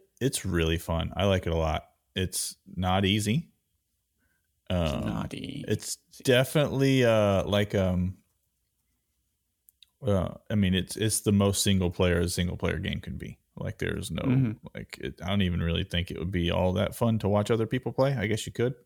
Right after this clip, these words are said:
Speaker 1: but whatever. It's definitely kind of a solo experience, um, survival slash,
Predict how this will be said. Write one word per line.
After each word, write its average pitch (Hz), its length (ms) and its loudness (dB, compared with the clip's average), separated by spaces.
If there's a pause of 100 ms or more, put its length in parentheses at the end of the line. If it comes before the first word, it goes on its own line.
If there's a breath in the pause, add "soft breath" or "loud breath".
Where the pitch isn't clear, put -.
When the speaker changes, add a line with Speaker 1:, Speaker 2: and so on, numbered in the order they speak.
(100)
Speaker 1:
but 95 240 -6 (140)
whatever. 82 340 -10 (400 loud breath)
It's - 160 -4
definitely 135 560 4
kind 139 180 2
of 135 100 2
a 131 60 0
solo 143 400 4
experience, 135 880 2 (520 soft breath)
um, 98 760 4 (760)
survival 110 1160 2
slash, 98 1160 0